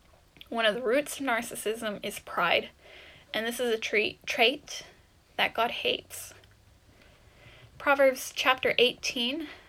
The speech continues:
verses twelve and twenty-one. It reads,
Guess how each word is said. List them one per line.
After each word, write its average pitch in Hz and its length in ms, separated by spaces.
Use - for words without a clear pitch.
verses 233 380
twelve - 640
and 233 180
twenty-one. 226 680
It 254 100
reads, 226 440